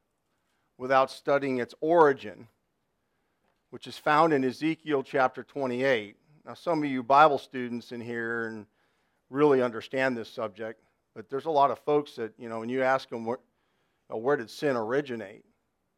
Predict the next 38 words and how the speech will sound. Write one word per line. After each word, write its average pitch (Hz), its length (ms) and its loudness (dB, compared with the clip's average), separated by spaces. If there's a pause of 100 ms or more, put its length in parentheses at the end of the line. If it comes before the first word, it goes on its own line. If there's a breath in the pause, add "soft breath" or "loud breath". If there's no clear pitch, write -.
(200)
When 147 200 0
did 127 160 -2
it 117 60 0
originate? 104 640 -6 (560)
Who 156 200 -2
did 147 200 -2
it 127 120 0
originate 123 580 0
with?" 110 280 -8
They, 120 140 -10 (420)
they 120 100 -2
don't 135 220 0
know. 135 320 0 (760)
And 113 80 -16
Ezekiel 143 440 -4
twenty-eight 143 480 2
is - 80 -16
gonna 113 160 -10
clarify 123 600 2
all 120 240 2
that. 98 300 -6 (140)
And 135 100 -6
this 165 160 -4
is 127 140 -12
a, 123 160 -6 (440)
this 156 220 -2
is 135 140 -12
a, 110 320 0
what 135 160 -2
I 143 120 10
would 151 200 2
call 127 220 2
mind-numbing 139 1300 2 (760)
and 120 140 -2
a 117 40 -2
mouthful 131 680 2
of 104 100 -14
scripture. 117 540 -4